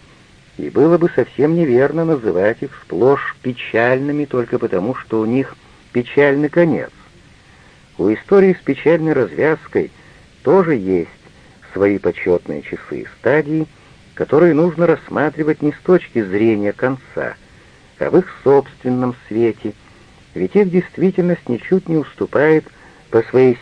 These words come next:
силе действительности конца. Поэтому в свой час Исав был горд и во весь голос кричал: "Слушайте, люди усадьбы,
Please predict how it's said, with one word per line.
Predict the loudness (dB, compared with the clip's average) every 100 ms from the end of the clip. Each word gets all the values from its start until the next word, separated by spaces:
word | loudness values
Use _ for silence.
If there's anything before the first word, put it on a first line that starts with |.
| -2
силе | -2 0
действительности | -2 -4 -4 -2 -2 -2 -4 -4 -6
конца. | -2 -4 -6 -10 -10 -10 _ _ _ _ _ _ _ _ _ -20 _
Поэтому | -2 2 2 2 -2 -4 -8 -20 -20 _
в | -16 -4
свой | 2 2 2
час | 0 2 2 -2
Исав | -10 -2 0 0 -2
был | -6 -6
горд | -2 2 2 0 -8 -20 _ _ _ -6
и | 0
во | 2 2
весь | 0 0
голос | 2 2 2 -2 -8
кричал: | -12 -10 -10 -8 -8 -10 -20 _ _ -20 -20 _ _ _ _ _ _ _ _ -16
"Слушайте, | -4 0 2 0 0 0 0 -2 -2
люди | 0 0 0
усадьбы, | -4 -6 -6 0 2 2 0 -8 -12